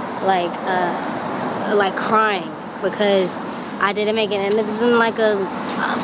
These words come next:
fucking I'm devastated cry. It was like,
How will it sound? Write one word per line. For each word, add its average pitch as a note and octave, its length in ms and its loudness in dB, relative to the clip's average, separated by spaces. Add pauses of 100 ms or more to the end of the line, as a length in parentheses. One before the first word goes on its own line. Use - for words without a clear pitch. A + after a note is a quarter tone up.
fucking G#3+ 360 4
I'm G3+ 220 0
devastated G#3 720 0
cry. G3+ 400 2
It G3 140 -2
was F#3 180 -2
like, F#3 200 -2